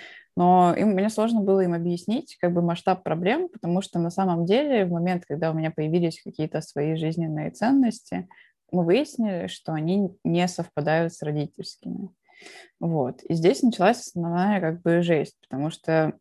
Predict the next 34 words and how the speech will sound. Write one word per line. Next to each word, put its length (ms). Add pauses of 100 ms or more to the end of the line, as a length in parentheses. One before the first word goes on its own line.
(280)
они 760 (520)
не 220
знали 320
про 180
то, 140
что 200
я 100
планирую 520
разводиться. 760 (160)
Я 220
им 120
только 260
один 220
раз 220
говорила, 420
что 220
вот 180
мы 120
с 100
ним 140
сильно 340
поругались, 540
с 60
моим 220
бывшим 380
мужем, 380 (680)
что 680
он, 500
типа, 420
сказал 460
мне, 640
ну, 260
не 180
прям-, 220